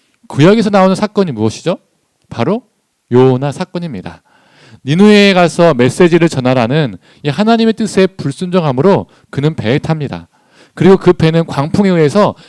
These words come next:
파손 직전까지 가죠. 그런데 그 상황 속에서 요나는 무엇을 했습니까?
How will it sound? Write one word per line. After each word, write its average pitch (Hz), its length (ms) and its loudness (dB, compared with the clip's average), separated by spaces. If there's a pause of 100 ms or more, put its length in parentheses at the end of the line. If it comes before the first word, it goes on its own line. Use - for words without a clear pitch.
(120)
파손 233 360 0
직전까지 175 680 -4
가죠. 92 380 -10 (380)
그런데 139 340 2
그 165 200 0
상황 180 260 0
속에서 135 500 -2 (420)
요나는 127 360 0
무엇을 120 280 -4
했습니까? 127 440 -8